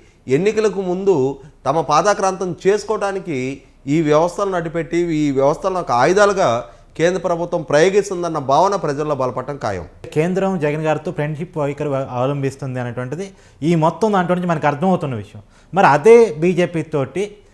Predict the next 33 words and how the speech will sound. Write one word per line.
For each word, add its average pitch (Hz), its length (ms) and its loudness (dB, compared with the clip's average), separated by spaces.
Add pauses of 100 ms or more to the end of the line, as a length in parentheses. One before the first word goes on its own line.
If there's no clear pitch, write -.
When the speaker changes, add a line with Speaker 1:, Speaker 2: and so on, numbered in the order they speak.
(180)
Speaker 2:
టీడీపీ, 220 380 0
జనసేన 180 340 0
పొత్తుకు 170 360 -2
వెళ్ళాలనుకుంటున్నాయి. 131 720 -2 (220)
ఒకవైపు 180 340 2
వాళ్ళతో, 185 580 4
జగన్తో 165 380 0
ఫ్రెండ్‌షిప్ 165 380 -2
చేస్తారు, 127 420 -6 (260)
వీళ్ళతో 220 260 2
ఎలా 185 160 4
పొత్తు 185 240 -2
పెట్టుకుంటారు? 139 560 -6 (500)
Speaker 1:
ఇక్కడ 190 220 4
ఒకటి 180 680 4 (440)
అర్థం 123 280 2
కా-, 185 500 8 (100)
కాని 156 640 2
అంశం 139 280 -4
కూడా 175 140 2
ఏంటి 139 220 2
అంటే, 139 460 0 (640)
గత 180 120 6
రెండు 185 340 4
సందర్భాల్లో 190 680 0 (340)
చంద్రబాబు 226 400 4
నాయుడు 214 180 0
గారిని 202 200 0
భారతీయ 180 360 2
జనతా 214 240 0
పార్టీ 175 260 -4
నాయకత్వం 160 400 -8
పిలిపించింది. 95 540 -12